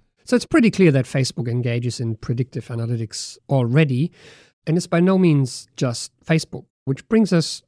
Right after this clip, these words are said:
straight to Google and more patents that happened this week. So Google has also been in the news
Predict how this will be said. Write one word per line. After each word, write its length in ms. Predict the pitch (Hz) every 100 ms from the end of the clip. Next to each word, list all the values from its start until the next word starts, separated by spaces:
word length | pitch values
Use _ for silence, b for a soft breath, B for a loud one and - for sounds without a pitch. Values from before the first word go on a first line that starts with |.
| _
straight 440 | - - 220 214 -
to 260 | 185 165 -
Google 420 | 175 147 127 117
and 220 | - 170 165
more 180 | 208
patents 540 | 185 - 139 131 117 104
that 140 | 120
happened 540 | 113 127 120 110 107 -
this 280 | 107 120 -
week. 260 | 143 113 -
So 300 | - 143 143
Google 260 | 233 208
has 100 | 185
also 260 | 233 220 139
been 220 | 123 123
in 160 | - 127
the 100 | 123
news 380 | 185 254 -